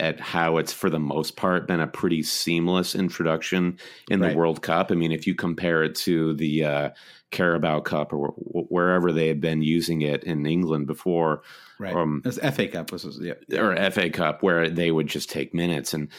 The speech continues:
Speaker 1: and you can see the referee and the, and the people in the van sort of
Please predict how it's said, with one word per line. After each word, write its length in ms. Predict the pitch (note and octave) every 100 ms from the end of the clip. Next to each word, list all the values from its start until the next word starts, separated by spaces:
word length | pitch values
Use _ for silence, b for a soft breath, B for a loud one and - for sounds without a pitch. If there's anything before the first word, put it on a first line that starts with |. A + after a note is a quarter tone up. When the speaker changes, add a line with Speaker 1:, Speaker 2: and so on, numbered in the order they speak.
| B B B -
Speaker 1:
and 320 | G2+ F#2+ F#2
you 140 | G2
can 160 | G#2+ G#2
see 240 | - C#3+ C3
the 160 | G2+
referee 720 | F#2 F#2+ F#2 F#2 F#2 F2 E2+
and 180 | E2 D#2+
the, 140 | D#2 F2+
and 120 | D#2+
the 60 |
people 440 | D#2 - G2+ E2+ E2+
in 100 | D#2+
the 80 | C#2+
van 460 | C#2+ E2 E2 D#2
sort 200 | D2+ E2+
of 140 | D2